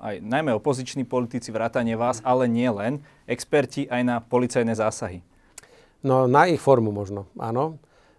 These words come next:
Speaker 2: Ja som nikdy nekomentoval, a môžem vás uistiť, ja napríklad ako predseda vlády som nevedel nikdy,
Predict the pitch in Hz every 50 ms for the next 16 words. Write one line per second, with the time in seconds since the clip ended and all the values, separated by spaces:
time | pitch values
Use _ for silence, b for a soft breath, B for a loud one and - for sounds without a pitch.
0 | b - 131 156 165 - 165 143 135 139 160 151 143 139 139 139 - 143 131 127
1 | 127 127 135 120 117 120 120 117 120 127 131 143 185 190 185 151 135 123 123 135
2 | 120 - - 110 123 170 202 196 175 190 - 156 147 147 - 131 117 143 139 -
3 | 147 131 123 117 120 127 123 123 120 - 113 117 127 139 139 139 139 135 123 131
4 | 123 123 131 147 175 196 165 139 123 120 139 139 107 -